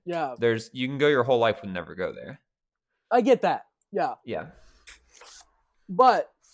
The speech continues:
Speaker 1: I think that the, uh, the,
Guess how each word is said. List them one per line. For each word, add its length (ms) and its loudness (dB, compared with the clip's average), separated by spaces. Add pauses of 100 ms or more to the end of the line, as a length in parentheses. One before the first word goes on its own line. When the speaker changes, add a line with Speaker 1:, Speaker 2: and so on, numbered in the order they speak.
(680)
Speaker 1:
I 160 4
think 300 -2
that 240 0 (200)
the, 480 -4
uh, 500 -2 (1700)
the, 600 -2